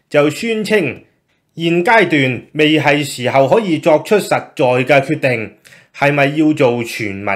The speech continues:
強檢？咁啊，另外呢，佢又提到話現時呢，係無意再放寬外防嘅措施。好啦，喺講落去之前，首先就要呼籲各位益友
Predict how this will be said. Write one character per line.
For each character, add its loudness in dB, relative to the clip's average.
強 -4
檢？ -2
咁 0
啊， 4
另 2
外 4
呢， 4
佢 -2
又 4
提 -4
到 2
話 2
現 -4
時 -8
呢， 0
係 0
無 -6
意 -10
再 2
放 0
寬 -2
外 0
防 -8
嘅 2
措 -4
施。 -4
好 -4
啦， 4
喺 2
講 0
落 0
去 -4
之 -8
前， -6
首 -2
先 -2
就 -6
要 -4
呼 -4
籲 -4
各 0
位 -2
益 -10
友 0